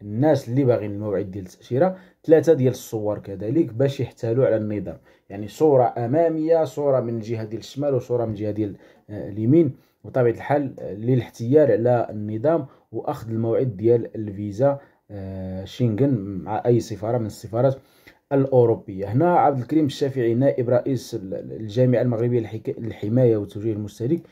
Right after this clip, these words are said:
كيقول بأن الوسطاء ديال التأشيرة، آه، يعني مستمرين في ابتزاز المواطنين المغاربة،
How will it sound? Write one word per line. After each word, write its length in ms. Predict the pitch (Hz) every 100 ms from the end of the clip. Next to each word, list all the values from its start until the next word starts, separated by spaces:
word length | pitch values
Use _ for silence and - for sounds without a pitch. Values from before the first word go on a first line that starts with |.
| _ _ -
كيقول 260 | 156 170
بأن 180 | 160 156
الوسطاء 500 | 139 139 131 131 -
ديال 160 | 123 123
التأشيرة، 520 | - - - 120 139
آه، 500 | 147 - 107 101 101
يعني 340 | 104 104 117
مستمرين 840 | 120 117 - - 110 107 107 139 160
في 140 | 131
ابتزاز 440 | 123 - 113 135 123
المواطنين 460 | 117 131 127 131
المغاربة، 640 | 120 117 117 123 120 156